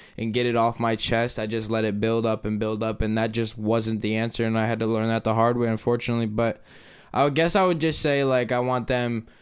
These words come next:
to know that everything will be okay, and that, and that just to keep pushing and find, find your calling, you know what I'm saying? Do what you love to do, 'cause that's, I know at the end of the day, that's the reason I do this music stuff, is because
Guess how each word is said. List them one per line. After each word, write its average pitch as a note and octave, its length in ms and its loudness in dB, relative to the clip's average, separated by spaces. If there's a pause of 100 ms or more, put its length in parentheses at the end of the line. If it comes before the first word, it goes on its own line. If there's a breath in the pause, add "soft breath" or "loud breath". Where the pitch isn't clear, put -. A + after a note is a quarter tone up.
to - 140 -2
know A#2+ 340 4
that A2+ 340 2
everything A#2+ 400 0
will A2+ 100 2
be A#2 220 2
okay, A2 680 2
and G#2+ 340 0
that, G#2 420 0 (400 soft breath)
and A#2+ 180 -4
that B2+ 120 0
just D3 200 -2
to E3 60 0
keep D#3+ 280 -2
pushing C#3+ 380 0
and B2 160 -2
find, C3+ 520 0
find C#3+ 680 0 (120)
your B2+ 300 2
calling, B2 600 2
you A2+ 80 2
know A#2+ 100 2
what A#2+ 80 2
I'm A#2 100 0
saying? A#2+ 340 2
Do C3+ 160 6
what C#3+ 160 4
you B2 220 4
love C3 240 4
to C3+ 120 0
do, C3 240 4
'cause B2 220 0
that's, C3+ 260 4
I B2+ 180 2
know D3 220 4
at C3+ 140 2
the A#2+ 120 2
end C3 200 2
of B2+ 80 0
the A#2+ 120 4
day, A#2 320 2 (280 loud breath)
that's D3 240 2
the C3+ 80 2
reason B2+ 440 2
I C#3 140 4
do C#3 180 2
this C#3 160 2
music C3+ 340 0
stuff, C3 260 0
is A#2+ 100 -2
because A2+ 600 0